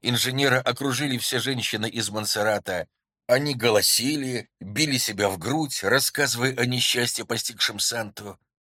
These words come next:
И только она, бедная, молчала, а зубы у неё стучали, как в крещенский мороз.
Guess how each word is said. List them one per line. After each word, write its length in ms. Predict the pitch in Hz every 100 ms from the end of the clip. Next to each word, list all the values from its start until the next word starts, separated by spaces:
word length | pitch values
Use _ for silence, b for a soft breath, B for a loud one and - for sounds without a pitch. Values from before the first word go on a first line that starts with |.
| _ _ _ -
И 100 | 101
только 400 | 156 151 - 113
она, 460 | - 107 110 123 - _ _ _ -
бедная, 680 | - 110 123 87 80 92
молчала, 680 | 92 82 78 - 131 - - _ _ _ _ _ -
а 160 | 98
зубы 360 | 101 175 131 101
у 80 | 98
неё 260 | 101 98 104
стучали, 440 | - - 107 98
как 220 | - 101
в 80 | -
крещенский 720 | 95 95 - 127 - - 82
мороз. 540 | 85 85 82 - -